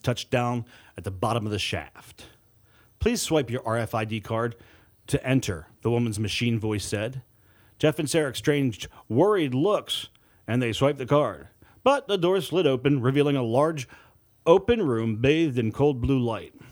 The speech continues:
A series of flashing red arrows on the floor indicated the walking path. As they looked upon the room,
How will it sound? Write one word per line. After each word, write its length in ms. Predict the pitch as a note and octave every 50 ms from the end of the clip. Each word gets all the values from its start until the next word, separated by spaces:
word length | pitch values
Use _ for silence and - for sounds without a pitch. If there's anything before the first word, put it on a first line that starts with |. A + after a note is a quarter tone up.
| - - _ _ _ - - - - - - -
A 60 | A2
series 340 | - - A3+ A#3+ A#3 F3+ C#3
of 200 | D3+ B2 - - - _ _
flashing 720 | _ - - - G3 G3 A3 F3 - - C#3 A2+ A2 A2 F#2 - - - _
red 220 | - A#2+ D#3+ E3 D#3+
arrows 380 | D#3 F3 F3 E3 D#3 D3 A#2+
on 60 | C3+ C3
the 80 | A#2
floor 340 | - C3+ C3+ C3 C3 C3 - - - - - - _ -
indicated 460 | E3 F3+ F3 D#3 - D3 C3+ C#3+ C3
the 80 | D#3 D#3
walking 400 | E3 G#3 G#3 F#3 - G#2+ G#2+ F2
path. 420 | - F#2+ D#2 - - - - - _ _ _ _ _ _ _ _ _ _ _ _ _ _ _ _ _ _ _ _ _ _ _ _ _ _ _ - _ _ _ _ - - - - _
As 280 | E3 G3 A3+ A#3+ F3+
they 120 | G3 F#3+ E3+
looked 240 | D#3+ F3+ F#3+ F#3 -
upon 340 | B2 - E3 F3+ F#3 F3
the 120 | D3+ C3+ C3
room, 400 | E3 F3 D#3+ C#3+ C#3+ C#3 B2+